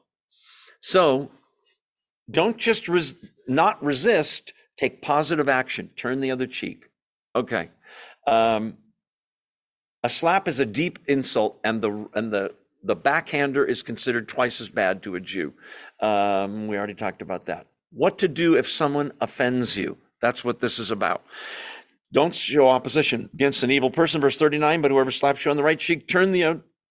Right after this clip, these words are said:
the other to him also." Verse forty. Okay,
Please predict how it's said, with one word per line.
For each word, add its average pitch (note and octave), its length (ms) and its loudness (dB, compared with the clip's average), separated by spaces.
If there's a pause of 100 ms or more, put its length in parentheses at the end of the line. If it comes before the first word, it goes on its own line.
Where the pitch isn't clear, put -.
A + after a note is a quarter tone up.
(160)
the C3 120 4
other D3 200 4
to C3 120 -6
him B2 200 0
also." - 480 2 (340)
Verse C#3+ 240 4
forty. A3 480 4 (1160)
Okay, D3+ 260 0